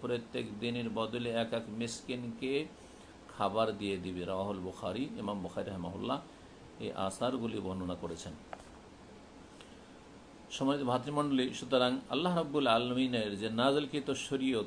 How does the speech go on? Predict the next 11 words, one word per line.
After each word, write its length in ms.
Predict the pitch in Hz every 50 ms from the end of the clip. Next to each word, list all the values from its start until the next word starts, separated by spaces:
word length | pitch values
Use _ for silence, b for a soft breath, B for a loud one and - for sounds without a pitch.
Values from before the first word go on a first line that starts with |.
| - - -
তাতে 420 | 113 113 113 - - 135 120 110 - -
হেকমত 460 | 123 117 117 - 117 113 110 - -
রয়েছে, 440 | 95 92 85 85 85 - - - - - - - - - - - - - - - - - - - - - - - - - - -
তাতে 560 | 131 123 123 - - 143 131 123 120 123 123 123 - 90
বান্দার 500 | 98 98 110 120 120 123 123 123 127 120
ওপর 380 | 120 117 113 - 110 113 113 110 -
আল্লাহর 440 | - 107 117 117 117 113 113 110 101
রহমত 480 | 101 104 107 120 139 147 147 135 - 127
রয়েছে, 500 | 110 107 104 95 - - - 101 85 85 87 - - - - - - - - - -
আল্লাহ 500 | 113 107 107 110 107 107 104 104 110 113 - - -
তাতে 400 | - 101 - - - 101 95 87